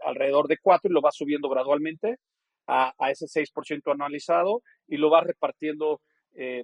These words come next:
trimestralmente. Y la otra fuente del retorno es la apreciación del inmueble, ¿no? O sea, realmente el negocio de real estate, sobre todo en Estados Unidos, es muy financiero. Nosotros estamos comprando un flujo,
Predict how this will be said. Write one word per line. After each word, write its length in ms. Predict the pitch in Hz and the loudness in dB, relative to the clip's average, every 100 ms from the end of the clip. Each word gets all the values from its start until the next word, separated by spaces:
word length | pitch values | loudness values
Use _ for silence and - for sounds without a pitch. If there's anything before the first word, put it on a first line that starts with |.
| - | -10
trimestralmente. 720 | 139 139 - 143 139 127 139 | -12 -8 -2 -2 -2 -8 -8
Y 100 | - | -2
la 100 | 170 | 0
otra 240 | 180 202 180 | 0 0 -2
fuente 380 | 196 190 - 185 | -2 -4 -4 -4
del 160 | 175 | -2
retorno 540 | 185 - 196 190 220 - | -4 -2 -2 0 -6 -6
es 340 | 175 160 - - _ _ _ - | -4 -4 -6 -18 _ _ _ -6
la 180 | 143 139 | -2 0
apreciación 960 | - 143 - 135 - 156 156 160 156 | -2 -6 -4 -6 -4 0 0 0 -8
del 260 | 135 139 135 | -2 -2 -2
inmueble, 380 | 139 139 123 123 | 0 0 0 -2
¿no? 140 | 143 | -4
O 40 | |
sea, 200 | - 139 131 - | -2 -4 -6 -14
realmente 540 | 156 147 160 160 160 | -4 0 0 0 -2
el 80 | 143 | -4
negocio 560 | 131 139 156 156 151 - _ _ _ | -2 -2 0 0 -2 -4 _ _ _
de 200 | - 135 | -8 -4
real 160 | 139 151 | -2 -2
estate, 240 | 147 156 - | -2 -4 -4
sobre 200 | 131 120 | -6 -4
todo 100 | 147 | -2
en 20 | |
Estados 200 | - 147 | -2 -4
Unidos, 160 | 156 156 | -4 -4
es 100 | 143 | -2
muy 140 | 151 | -4
financiero. 680 | - 147 135 - 170 175 277 _ - _ | -2 -4 -4 -2 2 2 0 _ -20 _
Nosotros 240 | - 170 175 | -6 -4 2
estamos 300 | - 151 - | 2 2 -2
comprando 480 | 139 135 156 156 160 | -8 4 4 4 0
un 80 | |
flujo, 440 | - 170 165 196 | 0 0 2 0